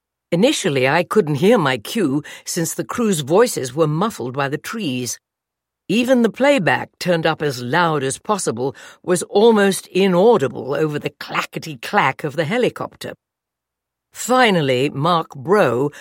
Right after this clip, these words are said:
was given a bullhorn through which he yelled, "Go, Julie!" I began my walk, and as I did, the helicopter rose up and over its cover. It came at me sideways,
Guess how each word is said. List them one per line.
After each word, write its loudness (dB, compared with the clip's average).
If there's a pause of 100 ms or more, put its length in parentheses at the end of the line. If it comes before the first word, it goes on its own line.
(140)
was -2
given 0
a 0
bullhorn -2
through -2
which -2
he -6
yelled, 0 (100)
"Go, 6
Julie!" 0 (1500)
I 0
began 0
my 0
walk, -6 (340)
and 0
as 0
I 2
did, 2 (220)
the -6
helicopter -2
rose 0
up -2
and -6
over 2
its -2
cover. -4 (600)
It 0
came 2
at 0
me 0
sideways, -2